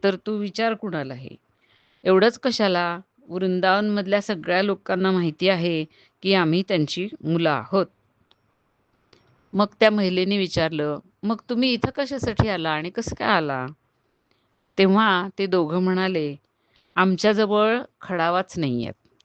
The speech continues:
बघ, आमच्या पायाला किती घाण लागली आहे, असे पाय आमचे घाण होतात. तर तू आम्हाला खडावा घेऊन दे." असं म्हणून ते अचानक लुप्त झाले. ते लुप्त झाल्याबरोबर ती महिला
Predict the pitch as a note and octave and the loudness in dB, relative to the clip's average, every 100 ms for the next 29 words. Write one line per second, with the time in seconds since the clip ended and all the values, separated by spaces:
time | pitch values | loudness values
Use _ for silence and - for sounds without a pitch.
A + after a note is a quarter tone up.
0 | _ _ - F3+ F#3 D#3 E3 E3 D3+ F#3 | _ _ 0 4 4 2 -4 -4 -2 -2
1 | F#3 F3 E3 E3 F3 F3 F3 F3 E3 D3+ | 2 2 2 0 -4 -6 -10 -10 -10 -8
2 | D#3 D#3 D3+ B2 A#2 B2 A#2 B2 - D#3 | -6 -4 -4 -6 -6 -4 -4 -4 -4 0
3 | D#3+ E3 D#3 D3+ D#3+ D#3+ D3+ C#3+ C#3 B2 | 0 0 -4 -6 -8 -8 -8 -8 -10 -16
4 | - - _ _ _ _ _ _ G3+ G3 | -20 -20 _ _ _ _ _ _ 0 2
5 | G3 A3 G#3 G3+ G3+ G3+ F#3 A3 - F3+ | 2 4 4 2 0 0 0 -4 -4 2
6 | D#3+ D#3+ E3 F#3+ G3+ G3+ G3 E3 A2+ _ | 4 4 2 0 0 -2 -2 -2 -4 _
7 | _ _ _ _ _ _ _ _ _ _ | _ _ _ _ _ _ _ _ _ _
8 | _ _ _ _ _ D#3+ E3+ G#3+ A3+ A3 | _ _ _ _ _ -6 2 4 6 4
9 | G3 F3 E3+ _ - - E3+ D#3 F3+ F3+ | 2 -2 -8 _ -8 -4 -4 -2 -2 -2
10 | G#3 - - E3+ G3 - E3 D3+ A2 G#2 | -4 -10 -6 0 0 0 -4 -4 -6 -12
11 | - _ _ _ _ _ _ _ _ _ | -20 _ _ _ _ _ _ _ _ _
12 | _ _ _ - A#3 G#3+ - A#3+ A#3+ A#3 | _ _ _ 4 4 4 2 2 2 2
13 | G#3+ G#3+ G#3 G3 A3+ G3+ D3+ _ _ _ | 2 2 0 0 2 0 -2 _ _ _
14 | _ - G3 F#3 E3 F#3+ F3 | _ -2 0 0 0 0 0